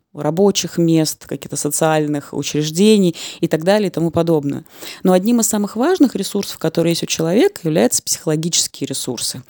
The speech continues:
И это уже именно личностный аспект.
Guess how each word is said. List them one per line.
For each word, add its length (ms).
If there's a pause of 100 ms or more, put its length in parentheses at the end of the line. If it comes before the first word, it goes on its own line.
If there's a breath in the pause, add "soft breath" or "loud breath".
(300 loud breath)
И 100
это 260
уже 300
именно 460
личностный 760
аспект. 600